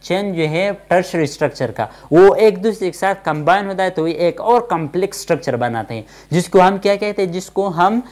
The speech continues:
टर्शियरी स्ट्रक्चर, जिसको हम क्वाटरनरी स्ट्रक्चर कहते हैं। Let consider करें कि ये एक, एक पॉलीपेप्टाइड चेन है, इस तरह एक, ये एक पॉलीपेप्टाइड चेन है, ये एक और पॉलीपेप्टाइड चेन है, ये एक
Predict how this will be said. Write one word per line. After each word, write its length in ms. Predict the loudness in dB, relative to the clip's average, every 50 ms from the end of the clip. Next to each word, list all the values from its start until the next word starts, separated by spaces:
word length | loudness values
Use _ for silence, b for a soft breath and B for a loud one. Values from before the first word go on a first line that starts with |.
| B B B 2
टर्शियरी 420 | 2 2 2 -2 -4 -4 -4 -4
स्ट्रक्चर, 640 | -6 -8 -12 -6 -4 -4 -4 -4 -6 -2 -2 -2 -2
जिसको 360 | -4 -4 -6 -6 -4 0 2
हम 160 | 2 2 2 0
क्वाटरनरी 640 | 0 2 2 2 2 -2 -4 -4 -6 -4 -6 -6
स्ट्रक्चर 480 | -8 -6 -4 -4 -4 -4 -4 -8 -8 -8 -6 -2
कहते 240 | -2 -2 0 -2 -6
हैं। 100 | -10 -12 B B B B 0
Let 200 | 0 0 2 2
consider 440 | 0 0 0 -2 -2 -2 -2 0 0
करें 200 | -2 0 0 -2
कि 140 | 0 0 2 2 2 2 0 B B B B 0
ये 240 | 0 2 2 2 0
एक, 680 | 0 4 4 4 4 6 4 6 6 6 6 4 2 2
एक 240 | 0 0 0 0 -2 -2
पॉलीपेप्टाइड 600 | -2 0 0 0 -2 -6 -4 0 2 4 4 2 0
चेन 280 | -4 -4 -4 -2 -2
है, 300 | -2 -2 -4 -4 -8 -18 _ _ _ _ _ _ _ _ _ _ _ _ _ -8 -8
इस 140 | -6 -4 2
तरह 180 | 2 4 4 4
एक, 480 | 4 2 0 0 0 0 -2 -2 -2 -4 B B B B -20 _ _ _ -14 -8
ये 100 | -8 -6
एक 260 | -2 0 -2 -2 -2
पॉलीपेप्टाइड 560 | -2 -4 -2 -2 -2 -2 -2 -2 -2 -2 -2
चेन 220 | -2 -2 -2 0 0
है, 160 | -2 -2 -2
ये 140 | -2 -2 -2 0 0
एक 280 | -2 -2 -2 -2 0
और 160 | 0 2 2 0
पॉलीपेप्टाइड 680 | 0 -2 0 0 0 -2 -4 -6 -4 -2 -2 -2 -2
चेन 320 | -4 -6 -6 -6 -6 -6
है, 160 | -6 -4 -4
ये 160 | -4 -4 -4 -4
एक 340 | -6 -6 -8 -8 -8 -10